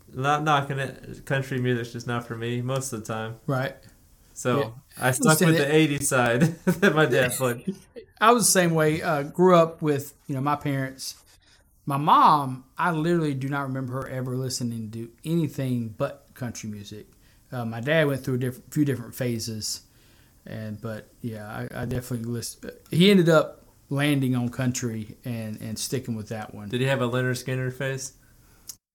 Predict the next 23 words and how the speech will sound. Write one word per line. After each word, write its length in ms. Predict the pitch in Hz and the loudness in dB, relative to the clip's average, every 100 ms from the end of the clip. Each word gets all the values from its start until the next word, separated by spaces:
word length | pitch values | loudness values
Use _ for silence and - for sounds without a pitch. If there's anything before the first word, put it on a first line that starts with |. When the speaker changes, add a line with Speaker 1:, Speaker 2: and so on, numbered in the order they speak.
| _ _ _ _ _ _ | _ _ _ _ _ _
Speaker 2:
I 100 | - | -12
think 380 | 131 247 254 254 - _ _ | -6 -2 -2 -4 -10 _ _
everybody 420 | 160 165 131 123 120 | -2 -2 -2 -6 -8
had 160 | 120 | -10
a 20 | |
Speaker 1:
<laughs> 80 | 117 | 6
I 160 | - 247 | 6 8
Speaker 2:
Leonard 40 | |
Speaker 1:
was 120 | 247 | 6
about 240 | 202 226 214 | 6 2 2
Speaker 2:
Skinner 0 | |
Speaker 1:
to 0 | |
say, 460 | - 208 185 175 | 2 2 2 2
Speaker 2:
phase 40 | 127 | 0
Speaker 1:
I 120 | 185 | -4
feel 300 | - 254 - | -2 -2 0
Speaker 2:
that 220 | 139 131 131 - _ 151 | -2 -6 -8 -18 _ -8
went 160 | 139 | -6
through 100 | 127 | -6
there. 240 | 131 131 131 - | -6 -6 -8 -6
He 220 | 165 214 | -4 0
had, 360 | 208 170 165 - | 0 0 -2 -6
uh, 160 | 160 | -10